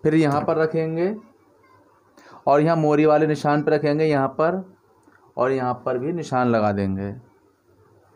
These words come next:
यहाँ पर हल्का हल्का तिरछा करेंगे। तो हमारी यहाँ मोरी है तेरह इंच, तो हम यहाँ लिख देंगे तेरह।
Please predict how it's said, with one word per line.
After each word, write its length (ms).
यहाँ 160
पर 80
हल्का 300
हल्का 260
तिरछा 380
करेंगे। 420
तो 80
हमारी 360
यहाँ 140
मोरी 300
है 140
तेरह 280
इंच, 140
तो 100
हम 120
यहाँ 120
लिख 100
देंगे 280
तेरह। 560